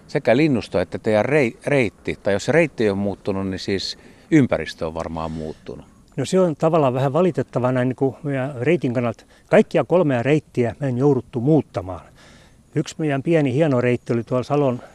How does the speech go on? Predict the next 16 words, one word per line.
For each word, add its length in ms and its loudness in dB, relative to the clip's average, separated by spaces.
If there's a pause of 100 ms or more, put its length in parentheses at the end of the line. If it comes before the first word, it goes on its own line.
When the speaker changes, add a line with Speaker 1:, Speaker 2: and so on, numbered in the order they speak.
(200)
Speaker 2:
eteläosissa, 760 -2 (520)
Sirkkulan 500 -4
Pettilän 460 -2
metsäalue. 600 -2
Sieltä 240 -2 (200)
muuten 260 -4
meidän 240 -2
laskentojen 460 -2
ainoat 360 -2
metsot 440 -4
on 100 -6
tullut. 320 -4 (580)
Ja 60 -6
sieltäkin 340 -2
pohjantikkoja, 800 -4
varpuspöllöjä. 640 -4